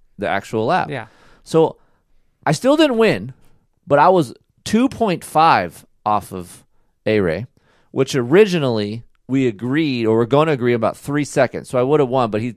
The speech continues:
Speaker 1: talked me down after he saw practice.
Speaker 2: He's a better negotiator.
Speaker 1: He's got Kelly, dude.
Speaker 2: Oh, <laughs> yeah. Don't, don't ever take a bet with Kelly.
Speaker 1: <laughs> So it was two seconds, and then I was almost, uh, I was eleven seconds better than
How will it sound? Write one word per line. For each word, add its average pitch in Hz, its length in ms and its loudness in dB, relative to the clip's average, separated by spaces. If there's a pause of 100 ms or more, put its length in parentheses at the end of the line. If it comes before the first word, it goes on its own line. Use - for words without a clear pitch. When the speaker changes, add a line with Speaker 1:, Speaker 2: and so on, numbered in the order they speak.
(120)
Speaker 1:
talked 135 320 -2
me 117 80 -12
down 120 240 -2
after 107 280 -6
he 107 60 -4
saw 113 220 -2
practice. 123 520 -2
Speaker 2:
He's 123 120 -12
a 113 40 -14
better 127 220 -4
negotiator. 110 680 -8
Speaker 1:
He's 120 120 -8
got 135 240 -4
Kelly, 113 380 -10
dude. - 300 -18
Speaker 2:
Oh, 123 240 -8
<laughs> - 40 -12
yeah. 123 260 -10
Don't, 127 300 -16
don't 147 120 -6
ever 147 120 -8
take 156 160 -6
a 139 40 -4
bet 123 200 -4
with 127 100 -10
Kelly. 117 380 -8
Speaker 1:
<laughs> 110 60 -8 (360)
So 127 300 2
it 123 120 -2
was 123 140 0
two 220 240 0
seconds, 135 480 2
and 147 200 -2
then 156 220 0
I 147 300 4
was 143 320 2 (280)
almost, 139 840 0 (500)
uh, 110 380 0
I 101 80 0
was 117 120 2
eleven 147 480 0
seconds - 840 -4
better 127 460 2
than 101 360 -6